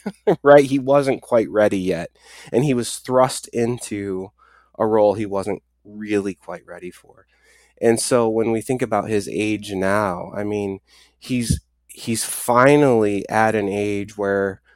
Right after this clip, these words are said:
a lot of people are just emerging into an N B A role. So that's the first thing I would say.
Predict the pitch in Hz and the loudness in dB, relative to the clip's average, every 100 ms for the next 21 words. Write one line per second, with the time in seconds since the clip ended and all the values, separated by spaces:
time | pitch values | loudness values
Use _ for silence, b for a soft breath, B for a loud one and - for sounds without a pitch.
0 | _ _ 104 107 104 120 120 - - 98 | _ _ 2 6 6 6 4 0 -14 -14
1 | - 95 92 95 - 98 92 - 110 107 | -10 -10 -10 -12 -6 -4 -4 -2 0 0
2 | - - 107 101 98 101 101 95 92 - | -2 -10 -6 -4 -2 -2 -4 -6 -6 -6
3 | 95 98 - 90 85 87 82 82 - - | -8 -8 -10 -14 -12 -14 -16 -20 -20 -20
4 | - - - _ - 117 - - 95 - | -20 -20 -20 _ -8 -6 -6 -10 -12 -12
5 | 101 - - - - | -16 -18 -18 -18 -18